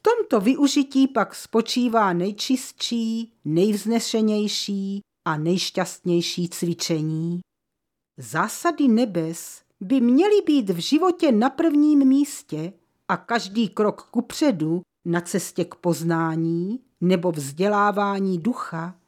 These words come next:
by měl být krokem směřujícím k přizpůsobování lidské povahy božskému charakteru. Nejdůležitější vzdělání, jaké může obdržet naše dnešní mládež,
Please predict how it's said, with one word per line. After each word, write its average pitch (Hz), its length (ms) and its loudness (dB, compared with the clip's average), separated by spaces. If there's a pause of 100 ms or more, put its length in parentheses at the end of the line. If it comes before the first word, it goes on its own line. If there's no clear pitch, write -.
(180)
by 170 200 -2
měl 185 300 2
být 180 300 -4
krokem 170 800 -4 (320)
směřujícím 285 1300 0
k - 140 -20
přizpůsobování 277 1400 0
lidské 208 460 -4
povahy 202 800 -2 (260)
božskému 185 840 -2
charakteru. 165 1000 -6 (840)
Nejdůležitější 220 1200 4
vzdělání, 170 1080 -2 (520)
jaké 196 420 2
může 214 360 4
obdržet 247 760 -2
naše 185 360 2
dnešní 185 580 0
mládež, 175 840 -4